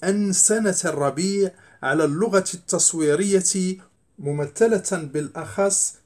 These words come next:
في الاستعارة، في حين اعتمد عنترة على لغة تقريرية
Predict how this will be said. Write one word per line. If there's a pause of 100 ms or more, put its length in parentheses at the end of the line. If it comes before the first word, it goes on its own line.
(100)
في
الاستعارة، (300)
في
حين
اعتمد
عنترة
على
لغة (340)
تقريرية